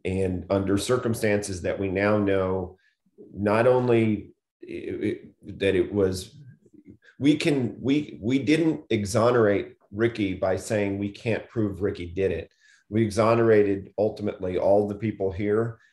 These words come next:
as well as the people involved in the investigation. They were able to prove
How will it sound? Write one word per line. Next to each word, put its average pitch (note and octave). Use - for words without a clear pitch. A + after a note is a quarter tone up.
as F2+
well G2
as F#2+
the -
people F#2
involved F#2+
in F#2
the F2+
investigation. F2+
They G#2+
were A#2+
able G2+
to F2+
prove G#2